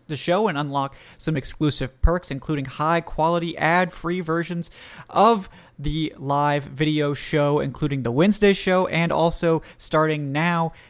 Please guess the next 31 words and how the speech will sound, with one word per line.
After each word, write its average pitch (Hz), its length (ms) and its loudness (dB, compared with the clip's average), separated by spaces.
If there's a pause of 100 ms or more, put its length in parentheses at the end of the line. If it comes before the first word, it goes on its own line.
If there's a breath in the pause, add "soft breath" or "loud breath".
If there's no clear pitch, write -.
(120)
exclusive 185 580 -2
episodes 147 720 -4 (140)
of 165 160 4
our 143 180 4
post-game 139 600 0
show 131 440 0
in 156 260 0
podcast 135 580 0
format, 208 480 -2 (400 loud breath)
uh, 143 180 4
as 135 120 0
well 139 180 4
as 135 80 0
some 143 140 -2
other 131 100 0
cool 143 180 -2
perks 139 320 -2
like 131 120 -6
exclusive - 480 -4
Falcons 135 600 -4
Q 208 240 0
and 180 80 2
A 170 100 4
sessions 151 520 -2
with 143 200 -4
the - 60 -8
crew 156 320 2
and 135 100 -2
some - 120 -8
cool 135 260 -4
guests. 170 460 2